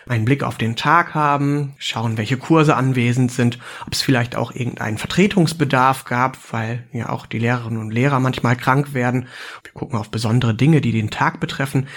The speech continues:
Ja, und dann ist es meist so, dass die Kolleginnen und Kollegen,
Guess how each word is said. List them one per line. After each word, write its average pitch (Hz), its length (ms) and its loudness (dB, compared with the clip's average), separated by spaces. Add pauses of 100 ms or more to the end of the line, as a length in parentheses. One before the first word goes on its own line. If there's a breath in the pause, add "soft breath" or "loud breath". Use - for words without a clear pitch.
(120)
Ja, 127 160 2
und 143 80 4
dann 131 100 4
ist 139 80 0
es 151 140 0
meist 143 380 2
so, 147 180 0
dass 131 420 -4
die 123 120 -2
Kolleginnen 127 500 4
und 117 140 0
Kollegen, 165 580 2